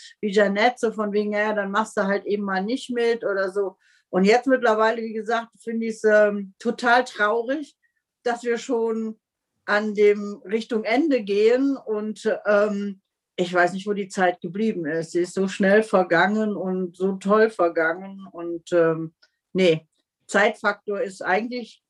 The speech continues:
genau jetzt andersrum. Also nicht die Länge, sondern die Kürze. <laughs>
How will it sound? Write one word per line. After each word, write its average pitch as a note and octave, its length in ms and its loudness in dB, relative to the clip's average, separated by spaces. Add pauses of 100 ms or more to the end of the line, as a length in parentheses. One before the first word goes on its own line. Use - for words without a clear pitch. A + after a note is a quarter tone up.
genau A3 240 -2
jetzt A3 240 2
andersrum. D#3 600 -6
Also D#3 300 -6 (300)
nicht A3 240 0
die G3 80 2
Länge, G#3+ 360 6
sondern A3 300 4
die G3+ 140 -4
Kürze. D#3+ 640 -2 (180)
<laughs> D4+ 140 -6